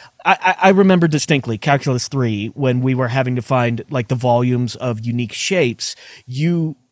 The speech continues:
like, it just said, "Volu-, find the volume of this shape,"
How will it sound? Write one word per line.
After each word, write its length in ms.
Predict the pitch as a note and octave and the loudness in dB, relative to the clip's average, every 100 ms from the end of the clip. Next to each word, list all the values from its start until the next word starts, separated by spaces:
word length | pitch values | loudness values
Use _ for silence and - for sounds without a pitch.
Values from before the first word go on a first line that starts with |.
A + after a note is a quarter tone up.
| _ | _
like, 220 | F#3 D3+ | -2 0
it 100 | D#3 | 0
just 200 | D3+ F3 | 2 2
said, 180 | - F3 | 4 4
"Volu-, 400 | D#3 D#3+ E3 F3 | 6 6 6 2
find 300 | - E3+ F3+ | 2 4 4
the 20 | |
volume 320 | D3+ D#3 D#3+ D3+ | 4 4 2 2
of 140 | C3 | 0
this 160 | B2+ A#2 | -2 -4
shape," 480 | - A3+ G3 C#3+ | -4 -2 -2 -4